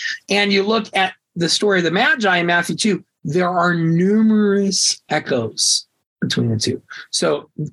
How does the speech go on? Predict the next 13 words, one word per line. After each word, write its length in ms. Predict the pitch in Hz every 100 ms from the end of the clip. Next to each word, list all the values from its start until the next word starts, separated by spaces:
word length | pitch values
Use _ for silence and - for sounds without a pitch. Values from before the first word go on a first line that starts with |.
| _
in 280 | 151 147 -
Psalm 380 | - 175 180 180
seventy-two 600 | 180 180 170 180 277 269
in 80 | 220
the 60 |
Greek 280 | 196 220 214
version, 420 | 196 190 185 180 - _ _
it 100 | 151
says 240 | 180 170 156
that 140 | 156
the 80 | 147
kings 340 | - 156 147 - -
offer 800 | - 185 190 - 170 165 95